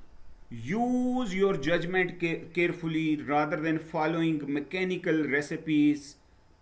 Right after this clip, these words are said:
uh, blindly। Similarly, don't fall in a trap of maximizing R square।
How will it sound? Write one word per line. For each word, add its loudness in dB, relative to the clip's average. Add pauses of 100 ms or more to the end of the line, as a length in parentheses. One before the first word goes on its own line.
(260)
uh, 0 (360)
blindly। 2 (320)
Similarly, 0 (480)
don't 0 (180)
fall 2 (440)
in 4
a 4
trap 0
of 2 (440)
maximizing 0 (280)
R 0
square। -10